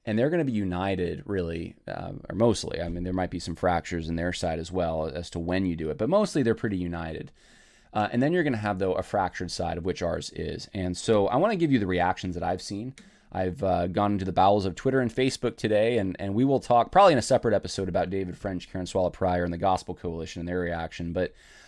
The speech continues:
I'm gonna give you the reaction of some pastors and other leaders, and, um, I've divided it into four,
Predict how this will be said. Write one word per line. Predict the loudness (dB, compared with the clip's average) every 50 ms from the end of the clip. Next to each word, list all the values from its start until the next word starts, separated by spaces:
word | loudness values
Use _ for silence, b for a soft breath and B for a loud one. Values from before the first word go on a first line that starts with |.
| B B
I'm | 0
gonna | 2 2
give | 4 2 4
you | 4 2 2
the | 4
reaction | 6 6 6 6 4 2 -4
of | -6 -6
some | -6 -8 -8
pastors | -4 -2 -2 -2 -2 -2 -2 0 0 0 0 -2 -2
and | -2 0
other | 2 2 2
leaders, | 2 2 0 0 0 0 -2 -2 -6 -8 -8
and, | -6 -6 -4 -6 -6 -8 b b b b b b b b b b b b b b 0
um, | 4 6 6 6 6
I've | 4 4 4
divided | 6 8 10 10 10 10
it | 8 6
into | 4 2
four, | 2 2 4 6 6 8 8 6 4